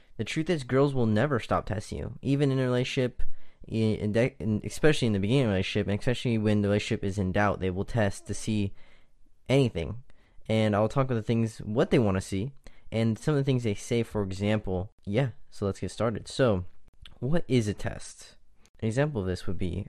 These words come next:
are you talking to other girls? I hear this a lot. You know, a lot of girls will ask me on dates, and they ask other guys on dates,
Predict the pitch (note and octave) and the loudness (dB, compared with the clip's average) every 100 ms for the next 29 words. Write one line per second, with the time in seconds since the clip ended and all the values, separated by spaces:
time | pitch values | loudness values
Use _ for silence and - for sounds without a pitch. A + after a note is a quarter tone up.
0 | - G2+ A2 C3+ C#3 D3 A#2+ A2+ G#2+ G2 | -4 -4 -2 -2 -2 0 0 0 0 2
1 | G#2+ - - - - _ - - - - | 0 -2 -10 -20 -20 _ -20 -20 -20 -20
2 | - - - - - - F#2+ G2 F#2+ F#2 | -20 -20 -20 -20 -16 -6 -2 0 0 -2
3 | - G2 C#3+ C3+ - - - A2 G2 G2+ | -2 0 2 2 -2 -12 -2 2 2 4
4 | G#2+ B2 C3 C#3 C3 A#2+ A2+ B2 - A#2+ | 4 4 6 6 6 4 4 2 2 0
5 | A#2+ A#2 - G#2 G2+ G2+ G#2 - G2+ G2 | 2 0 -2 -2 2 2 0 0 -2 -2
6 | F2+ - A2+ G#2+ G#2 B2+ E3 G#2+ G2+ F#2+ | -2 -2 0 2 0 0 2 2 0 -2
7 | F2+ E2+ - | -4 -6 -10